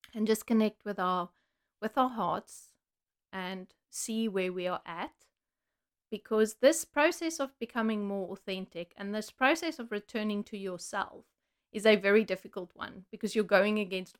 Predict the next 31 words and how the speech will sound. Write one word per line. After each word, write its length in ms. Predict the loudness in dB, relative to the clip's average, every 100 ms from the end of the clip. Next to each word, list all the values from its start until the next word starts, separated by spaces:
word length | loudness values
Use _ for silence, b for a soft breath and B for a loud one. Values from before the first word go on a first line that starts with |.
| _
all 160 | 4 4
of 100 | 2
your 140 | -4
instincts, 540 | -8 -14 -18 -20 _ -8
right? 300 | -4 -4 -6 _ _ _ -8
You're 100 | 8
going 280 | 8 8
against 380 | 4 -2 -6 -10
what 260 | 2 2 2
your, 480 | -2 2 4 2 -2 _ _ _ 0
your 280 | 2 2 0 _ _ _ _ _ -2
instinctive 760 | -2 -2 0 2 4 2 -2
human 560 | -6 4 8 10 8 4
side 420 | -2 -4 -4 -4
is 160 | -10
saying. 540 | -8 -2 0 0 -6 -12 _ _ _ _ _ -12
It's 220 | -10 -10
safe 540 | 0 4 4 2 -6 _
to 160 | -12 -10
stay 480 | -6 2 2 2 -2
as 260 | -10 -12
you 240 | -14 -6 -2
are. 280 | -2 -4 -12 _ _ -12
It's 220 | -10 -10
safe 460 | 0 4 4 2 -10
to 80 |
be 140 | -12 -12
part 320 | -8 -2 -2
of 140 | -2
the 120 | -10 -10 0
herd. 380 | 2 2 -2